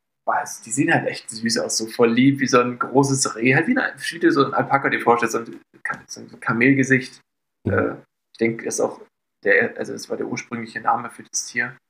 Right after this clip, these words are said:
Speaker 1: als es entdeckt wurde. Kamelgesichter.
Speaker 2: Mhm.
Speaker 1: Und das, die
Speaker 2: War
Speaker 1: sehen
Speaker 2: nur zu
Speaker 1: einfach
Speaker 2: lang.
Speaker 1: Ja, und deutsch. Ähm, die,
Speaker 2: <laughs>
Speaker 1: die, äh,
Speaker 2: Irgendwie habe ich hier Kamelgesicht im Kopf, aber ich spreche gar kein Deutsch.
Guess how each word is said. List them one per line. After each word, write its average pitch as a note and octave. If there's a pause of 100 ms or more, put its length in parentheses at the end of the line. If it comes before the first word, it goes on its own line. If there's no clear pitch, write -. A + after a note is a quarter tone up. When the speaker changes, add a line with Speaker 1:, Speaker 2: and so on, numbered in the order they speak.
Speaker 1:
als -
es A2
entdeckt -
wurde. - (180)
Kamelgesichter. A#2 (320)
Speaker 2:
Mhm. F#2+
Speaker 1:
Und G#2+ (300)
das, - (160)
die B2
Speaker 2:
War -
Speaker 1:
sehen F2
Speaker 2:
nur F2
zu D#2+
Speaker 1:
einfach D#2
Speaker 2:
lang. E2 (1200)
Speaker 1:
Ja, G#2
und G#2+
deutsch. A2 (540)
Ähm, G#2+ (320)
die, B2+
Speaker 2:
<laughs> - (1500)
Speaker 1:
die, A2+
äh, A2
Speaker 2:
Irgendwie C3
habe A#2+
ich -
hier A#2+
Kamelgesicht G#2
im G2+
Kopf, -
aber G2+
ich -
spreche B2+
gar G#2
kein A#2+
Deutsch. -